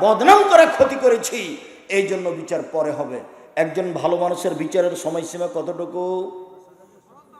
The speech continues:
এক ওয়াক্ত ফরজ সালাত আদায়ের সমান পাঁচ থেকে সাত থেকে দশ মিনিট।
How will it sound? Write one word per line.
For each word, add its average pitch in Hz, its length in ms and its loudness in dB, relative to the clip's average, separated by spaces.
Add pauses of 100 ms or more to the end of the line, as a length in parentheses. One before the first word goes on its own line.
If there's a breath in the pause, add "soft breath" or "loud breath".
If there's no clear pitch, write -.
(720)
এক 170 240 2
ওয়াক্ত 185 280 -2 (120)
ফরজ 165 240 0
সালাত 165 320 -4
আদায়ের 156 320 -2
সমান 147 380 -8
পাঁচ 156 140 -4 (100)
থেকে 151 180 -8
সাত 147 260 -12
থেকে 143 160 -12
দশ 135 160 -6 (120)
মিনিট। 127 200 -12